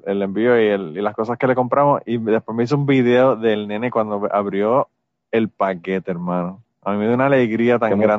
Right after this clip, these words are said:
Speaker 1: grande
Speaker 2: me imagino.
Speaker 1: verlo a él súper emocionado. <laughs>
Speaker 2: Qué
Speaker 1: Con
Speaker 2: lindo.
Speaker 1: todas las cosas de atención,
Speaker 2: Yeah.
Speaker 1: atención. Y ahora que lo menciona me acordé de ella.
Speaker 2: Son, son momentos que cuando uno conecta con esa gente, a mí me pasó cuando fui por la primera vez al Canal seis,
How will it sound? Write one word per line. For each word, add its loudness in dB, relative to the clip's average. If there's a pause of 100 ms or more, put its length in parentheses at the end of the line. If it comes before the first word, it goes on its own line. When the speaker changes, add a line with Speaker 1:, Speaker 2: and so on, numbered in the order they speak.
Speaker 1:
grande 2
Speaker 2:
me 0
imagino. 0
Speaker 1:
verlo 2
a 4
él -2
súper 0
emocionado. -2 (680)
<laughs> -10 (1080)
Speaker 2:
Qué 0
Speaker 1:
Con 6
Speaker 2:
lindo. -2
Speaker 1:
todas 4
las -6
cosas 0
de 4
atención, 0
Speaker 2:
Yeah. 6
Speaker 1:
atención. 0
Y 0
ahora 4
que 2
lo 4
menciona 0
me 0
acordé 0
de 2
ella. -2 (1300)
Speaker 2:
Son, 0
son 4
momentos 2
que 4
cuando 4
uno 2 (180)
conecta 0
con 2
esa 0
gente, 0
a 6
mí 2
me 4
pasó 2
cuando 2
fui 0
por 0
la 2
primera 4
vez 4
al 2
Canal 2
seis, 0